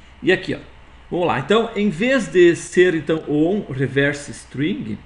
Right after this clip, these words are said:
eu quero que seja, então, o on echo string, ok? E lá dentro do meu método, lá no server métodos, ele vai chamar, então, o echo string,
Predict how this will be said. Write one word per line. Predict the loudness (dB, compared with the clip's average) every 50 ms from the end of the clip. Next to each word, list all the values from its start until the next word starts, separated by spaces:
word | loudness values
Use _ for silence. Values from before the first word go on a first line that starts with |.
| -20 -20 -20 -20 -20 -20 -14 -12
eu | -8
quero | -4 -2 -2 -2
que | -2
seja, | -4 -6 -6
então, | -4 -4 -6 -4
o | -4 -4 -2 0 0 0
on | -2 -4 -6 -10 -12 -20 -20 -20 -20 -20 -12 -6
echo | -2 -2 -2 -2 -4 -6 -4 -4 -4 -4 -4 -10 -10 -10 -10
string, | -12 -12 -10 -4 -4 -2 -2 -2 -6 -8 -12 -20 -20 -20 -20 -20 -20 -20 -20 -20 -20 -18 -18
ok? | -12 -6 -4 -2 -2 -2 -4 -8 -18 -20 -20 -20 -14 -4 0
E | 2
lá | 4 6 6 6 6
dentro | 4 6 4 4 4 4 -2 -6
do | -6 -4
meu | -4 -4 -4 -2
método, | -2 -4 -4 -2 -4 -4 -6 -6 -8 -8 -6 -6 -8 -10 -12 -20 -20 -20 -20 -20 -20 -20 -14 -8
lá | -6 -4 -4
no | -4 -4
server | -6 -4 -4 -2 -2 -2 -4
métodos, | -6 -4 -4 -4 -6 -6 -8 -12 -12 -14 -14 -8
ele | -6 -6 -6
vai | -6 -6 -8
chamar, | -8 -8 -8 -8 -8
então, | -8 -10 -12 -10
o | -6 -4 -2 -2 -2 -2 -4 -10 -20 -20 -20 -20 -16 -10
echo | -8 -8 -8 -8 -10 -10 -6 -2 -2 -2 -2 -6 -12 -20 -20 -20 -20
string, | -20 -20 -18 -14 -10 -8 -6 -6 -6 -10